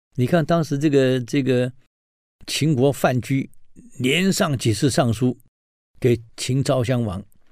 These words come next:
结果到哪去？全到宰相魏冉手里去了。昭襄王根本不晓得范雎给他上过书，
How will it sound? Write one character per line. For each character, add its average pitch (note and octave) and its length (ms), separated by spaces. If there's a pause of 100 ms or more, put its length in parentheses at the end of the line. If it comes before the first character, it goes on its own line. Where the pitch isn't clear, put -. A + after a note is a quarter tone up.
(640)
结 E3+ 160
果 E3 140
到 D3+ 140
哪 C3+ 180
去？ C#3+ 360
全 - 260
到 E3+ 160
宰 C3 160
相 D3+ 200
魏 D#3 140
冉 A2 180
手 A2+ 160
里 G#2+ 80
去 - 180
了。 - 180 (1400)
昭 B2+ 240
襄 B2+ 200
王 A#2 200 (160)
根 C#4+ 400
本 F2+ 260
不 C#3 180
晓 - 300
得 A2 180
范 - 400
雎 B2 200
给 - 160
他 A2 140
上 - 400
过 G2+ 200
书， - 380